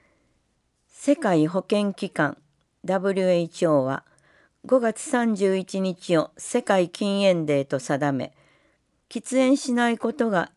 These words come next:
一般的な社会習慣となることを目指してきました。加熱式タバコも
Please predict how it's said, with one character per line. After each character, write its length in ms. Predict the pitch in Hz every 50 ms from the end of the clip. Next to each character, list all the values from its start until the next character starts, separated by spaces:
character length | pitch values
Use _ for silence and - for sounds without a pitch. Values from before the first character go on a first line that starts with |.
| _ -
一 140 | 185 170 -
般 300 | - - 214 208 202 -
的 260 | - 208 202 - 202
な 140 | 202 208 262
社 180 | - - 196
会 240 | - 214 208 208 262
習 240 | - - 226 208 185
慣 260 | 180 - 170 160 156
と 140 | 147 156 151
な 160 | 160 170 165
る 140 | 156 156 147
こ 160 | - 143 139
と 180 | - - 156 143
を 120 | - - - - - - _ _ -
目 80 | 147
指 180 | 139 - 160 190
し 80 | - -
て 140 | - 151
き 160 | 143 - 147 123
ま 140 | 123 120
し 160 | 120 - - -
た。 140 | 113 - _ _ _ _ _ _ _ _ _ _ _ _ _ _ _ _ _ _ _ _ _ _ _ _ _ _ _ -
加 120 | - 196
熱 300 | 190 214 208 - - 190
式 280 | - - - - 214 202
タ 140 | - 208
バ 120 | 190 202 190
コ 140 | - - 208
も 240 | 196 175 160 -